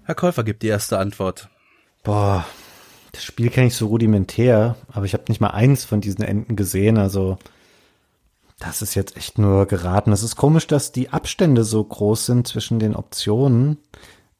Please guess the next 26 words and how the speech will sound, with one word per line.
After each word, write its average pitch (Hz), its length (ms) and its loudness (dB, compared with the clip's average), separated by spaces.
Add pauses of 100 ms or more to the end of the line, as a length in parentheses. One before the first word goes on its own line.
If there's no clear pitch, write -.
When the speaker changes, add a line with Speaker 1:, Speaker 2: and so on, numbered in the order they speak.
Speaker 2:
Ich - 140 -14
glaub, 123 180 4
wenn 139 120 4
ein 135 40 0
Spiel 170 480 2
viele 139 300 -2
Enden - 340 0
macht, 117 300 0
dann 117 180 2
versucht 120 340 -4
es - 120 -8
dann 123 160 2
auch 113 120 -2
gleich 113 240 -2
richtig 131 320 -4
rauszustechen. 123 600 0
Das 117 100 -2
ist - 60 -14
wahrscheinlich 135 400 0
eine 135 160 2
der 113 180 2
höheren 123 380 4
Optionen. 113 640 0 (440)
Ich - 200 -12
sage 120 680 2 (360)
vierundfünfzig. - 1000 -4